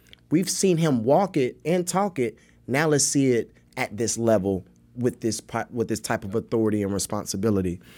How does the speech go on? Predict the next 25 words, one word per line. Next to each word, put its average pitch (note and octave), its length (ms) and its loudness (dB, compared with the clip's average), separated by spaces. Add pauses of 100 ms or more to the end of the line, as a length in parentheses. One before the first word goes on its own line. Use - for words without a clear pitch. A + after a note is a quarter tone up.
(380)
Um, A2+ 520 2
and C3+ 120 4
I D#3+ 60 6
think G3 160 4
everyone G3 400 6
else A3 220 4
was B2 160 2
excited G#2+ 420 0
about F2+ 280 -2
it. - 100 -12 (320)
All C#3+ 120 2
right, F#2 260 -4
so - 180 -6
the A2+ 120 2
announcement F3 420 4
is E3 100 2
there. B2 320 4 (2000)
Uh, C3+ 360 6
for C#3+ 120 2
those D3+ 300 8
that D#3+ 100 8
are D3+ 120 6
on D#3+ 180 6
social D#3+ 380 6
media, B2+ 440 6